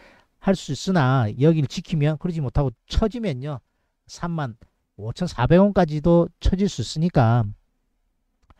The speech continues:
자, 지금 오늘 상당히 시장도 괜찮았는데 오히려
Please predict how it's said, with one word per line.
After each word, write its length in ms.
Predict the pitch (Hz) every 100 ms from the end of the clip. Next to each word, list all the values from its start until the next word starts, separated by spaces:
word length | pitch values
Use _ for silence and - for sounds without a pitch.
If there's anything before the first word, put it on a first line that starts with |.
| _ _ _
자, 160 | 110
지금 240 | 104 135 139
오늘 200 | 147 120
상당히 360 | - 131 143 135
시장도 360 | - 135 156 156
괜찮았는데 720 | - - 185 190 143 127 160 156
오히려 520 | 147 156 151 120